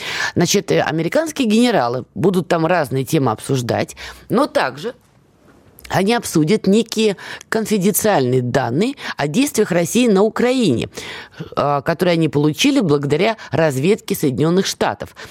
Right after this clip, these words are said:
Вот за период, сколько длится С В О. Так, э, также Пентагон намерен выработать стратегию, которая помогла бы американцам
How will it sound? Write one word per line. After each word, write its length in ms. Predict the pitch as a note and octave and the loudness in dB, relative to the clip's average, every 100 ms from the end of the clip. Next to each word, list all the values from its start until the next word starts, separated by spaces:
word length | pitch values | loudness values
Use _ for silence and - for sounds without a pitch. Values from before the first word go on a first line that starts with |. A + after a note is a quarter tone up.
| - - - | -18 -18 -4
Вот 260 | - B3+ | 0 2
за 120 | D#3+ D3+ | 0 0
период, 480 | D3+ G3+ D#4 D#4 - _ _ _ _ - - | 0 4 2 0 -10 _ _ _ _ -16 -12
сколько 440 | - A3 B3+ A3+ | -4 -2 2 0
длится 420 | C3+ D3+ D#3+ - - | 2 0 0 -2 -2
С 160 | D#3 | -4
В 80 | B2 | -2
О. 160 | G#2 - _ - - - | -2 -4 _ -14 -10 -4
Так, 200 | B3+ - | -4 -2
э, 280 | G#3 D#3 F3 | 0 2 2
также 260 | C#4 A#3 G#3+ | 0 -2 0
Пентагон 480 | F3 E3+ F3 A3+ | 0 0 0 2
намерен 400 | F#3+ F3+ G#3 G#3 - - | 2 2 2 2 -2 -8
выработать 500 | C3+ G#3 D#3+ C3+ B2+ | 0 0 0 -4 -8
стратегию, 680 | - D3+ C#3+ C4 B3+ A3 D#3 | -4 -2 0 0 2 2 2
которая 360 | D#3 D3+ F#3+ | 0 0 -2
помогла 460 | D3 E3 F3 F3 F3+ | 0 0 0 0 0
бы 120 | B2+ | 0
американцам 720 | C3 C3 B2+ G3+ C#4+ - A2 | -2 -4 -2 -4 -2 -4 -6